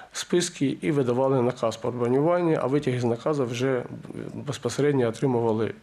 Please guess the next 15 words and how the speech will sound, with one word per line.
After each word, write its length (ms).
е, 280
військовозобов'язані. 1000
Зараз 500
ця 200
постанова 640
також 600
призупинена, 800
і 240
в 320
січні 420
місяці 520
вийшла 360
вже 220
сімдесят 420
шоста 600